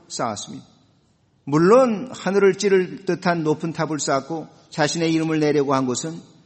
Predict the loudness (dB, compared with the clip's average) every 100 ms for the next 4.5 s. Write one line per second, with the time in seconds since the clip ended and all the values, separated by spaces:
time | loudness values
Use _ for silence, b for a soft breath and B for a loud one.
0 | _ _ _ -4 -2 0 0 -2 -8 -4
1 | -2 -2 -4 -6 -6 -6 -8 -12 -16 -20
2 | _ _ _ _ _ _ _ _ _ _
3 | 0 0 2 2 2 0 -2 0 2 2
4 | -2 -4 -6 -10